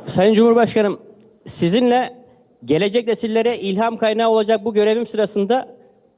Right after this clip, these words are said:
Uluslararası Uzay İstasyonu'ndan bağlantı kurabilmek benim için büyük bir onur ve mutluluk kaynağı oldu. Kendi uydularını yıllardır milli imkanlarıyla üreten bir milletin evladı olarak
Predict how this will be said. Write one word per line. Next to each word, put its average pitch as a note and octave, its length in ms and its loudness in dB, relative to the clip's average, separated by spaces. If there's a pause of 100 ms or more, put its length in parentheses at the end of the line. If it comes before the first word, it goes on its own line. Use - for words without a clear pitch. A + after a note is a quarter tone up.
Uluslararası A3 600 2
Uzay A3+ 280 0
İstasyonu'ndan A3 920 0
bağlantı G3+ 420 0
kurabilmek A3 540 0
benim A3 180 0
için G#3+ 300 -4
büyük A#3 260 -4
bir G#3+ 80 2
onur G3+ 360 0
ve G#3 60 2
mutluluk G3+ 420 -2
kaynağı G3+ 360 0
oldu. F#3+ 400 -2 (1300)
Kendi A3+ 640 0
uydularını A#3 520 0
yıllardır A3 640 -2 (380)
milli G#3 360 -2
imkanlarıyla A3+ 680 0
üreten G#3 420 0
bir G3+ 120 -2
milletin G3+ 340 -2
evladı G#3 380 0
olarak A3 380 0